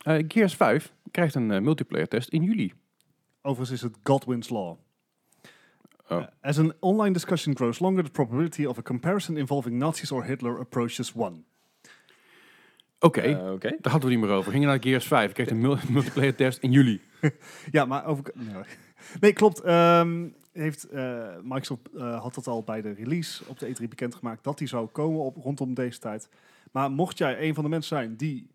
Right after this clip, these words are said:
Speaker 2: Gears vijf heeft gepreorderd, ten eerste,
Speaker 1: Nooit
Speaker 2: bad.
Speaker 1: preorderen.
Speaker 2: Bad.
Speaker 1: Heel bad.
Speaker 3: Ja.
Speaker 2: Niet goed. Niet doen.
Speaker 1: Foei.
Speaker 2: Foei.
Speaker 3: Dat mag niet.
Speaker 2: Sean.
Speaker 1: Ja.
Speaker 3: Anyway.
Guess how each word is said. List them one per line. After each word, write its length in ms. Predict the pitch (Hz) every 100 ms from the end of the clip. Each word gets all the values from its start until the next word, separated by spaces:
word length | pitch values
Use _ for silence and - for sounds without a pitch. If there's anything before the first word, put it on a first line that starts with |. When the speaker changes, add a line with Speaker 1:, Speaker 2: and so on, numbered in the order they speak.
| _
Speaker 2:
Gears 260 | 147 123 -
vijf 200 | 151 143
heeft 200 | 113 -
gepreorderd, 600 | - 135 143 185 240 - _ -
ten 140 | 135
eerste, 440 | 175 160 147 107 - _ _ _ _ -
Speaker 1:
Nooit 320 | 107 110 110
Speaker 2:
bad. 200 | 143 139
Speaker 1:
preorderen. 320 | 120 98 98 - - _ _ -
Speaker 2:
Bad. 800 | 117 170 165 131 101 90 - _ _ _ _ -
Speaker 1:
Heel 220 | 113 101
bad. 340 | 98 82 - _ _
Speaker 3:
Ja. 120 | 104
Speaker 2:
Niet 160 | 147 175
goed. 420 | - 135 - - _ _
Niet 200 | 156 180
doen. 280 | 147 113 92
Speaker 1:
Foei. 300 | - 147 95 _ -
Speaker 2:
Foei. 300 | - 208 131
Speaker 3:
Dat 100 | 98
mag 320 | 117 123 120 -
niet. 200 | 92 _ _
Speaker 2:
Sean. 880 | - - 175 180 170 156 127 104 92 _ _ _ _ _ _ -
Speaker 1:
Ja. 140 | 95 - _ _
Speaker 3:
Anyway. 300 | - 98 120